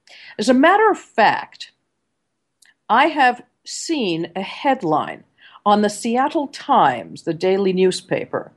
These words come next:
that read, "Seattle crippled by the threat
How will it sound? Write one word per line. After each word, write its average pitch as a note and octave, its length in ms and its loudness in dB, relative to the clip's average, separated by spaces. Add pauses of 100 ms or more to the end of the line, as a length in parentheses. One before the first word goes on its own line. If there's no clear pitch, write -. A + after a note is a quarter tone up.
(340)
that F#3+ 320 2
read, E3+ 440 0 (240)
"Seattle B3+ 920 0 (220)
crippled F#3+ 1000 -2 (380)
by E3 180 4
the D#3 160 -8
threat - 640 -4